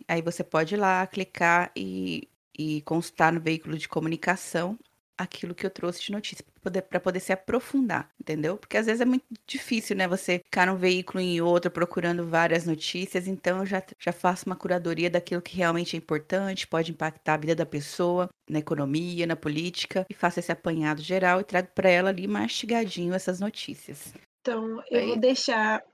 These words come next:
Speaker 2: aqui na descrição pro pessoal, né, o, o Facebook, o Instagram e o link do podcast pra quem quiser acompanhar.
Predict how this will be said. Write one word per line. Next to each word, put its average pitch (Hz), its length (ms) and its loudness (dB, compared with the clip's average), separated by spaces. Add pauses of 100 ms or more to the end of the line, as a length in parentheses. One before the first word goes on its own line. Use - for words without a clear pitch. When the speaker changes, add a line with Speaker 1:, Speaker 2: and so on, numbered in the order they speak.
(220)
Speaker 2:
aqui 247 280 -2
na 233 160 -2
descrição 220 840 -2
pro 220 200 -6
pessoal, 226 800 2 (140)
né, 202 300 -2
o, 202 340 -4
o 208 300 -8
Facebook, 220 960 -4
o 208 100 -2
Instagram 214 800 -2 (240)
e 247 160 6
o 240 40 2
link 226 200 0
do 214 100 -2
podcast 220 580 0
pra 220 140 0
quem 220 160 -4
quiser 208 220 -2
acompanhar. 214 760 0